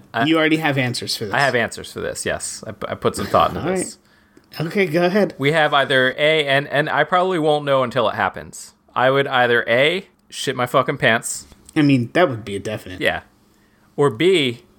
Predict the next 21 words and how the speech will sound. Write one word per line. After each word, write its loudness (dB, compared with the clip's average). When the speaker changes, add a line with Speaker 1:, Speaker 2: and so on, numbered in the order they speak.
Speaker 1:
when 2
everybody 4
else 2
is -10
freaking -2
out, 0
I 4
would -2
turn -2
and -2
look -2
at -6
the -2
camera 0
and -4
just -8
nod, -2
like -8
that -2
one -2
video, -2